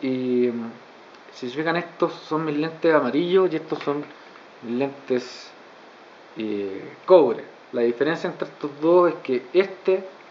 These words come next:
no es fotocromático, por lo tanto con mucha luz se mantienen siempre iguales. Estos son fotocromáticos y a veces los ocupo todo el día o a veces ocupo estos lentes en la mañana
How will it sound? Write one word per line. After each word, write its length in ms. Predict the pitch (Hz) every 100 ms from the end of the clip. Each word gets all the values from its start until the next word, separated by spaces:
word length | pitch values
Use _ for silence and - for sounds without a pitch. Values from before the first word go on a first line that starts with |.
| - -
no 180 | 131 147
es 520 | 160 165 - - - -
fotocromático, 640 | 151 143 135 156 190 143 120
por 100 | 120
lo 60 |
tanto 260 | 120 147 143
con 140 | 127
mucha 320 | 127 165 170 156
luz 280 | 170 180
se 120 | 180 151
mantienen 400 | 143 143 165 160
siempre 400 | 175 165 - 160
iguales. 280 | 170 123 - - - - -
Estos 280 | 147 151 147
son 140 | 185 165
fotocromáticos 800 | 175 170 156 156 180 185 185 185
y 60 |
a 20 | 151
veces 280 | 170 175
los 120 | 170 160
ocupo 280 | 156 170
todo 180 | 170 175
el 160 | 170 170
día 300 | 202 202 190
o 240 | 185 185
a 80 | 165
veces 420 | 170 - 175 175 - - - -
ocupo 300 | 127 147 151
estos 200 | 147 143
lentes 380 | 139 156 156 147
en 120 | 139
la 80 | 135
mañana 500 | 123 147 170 180 180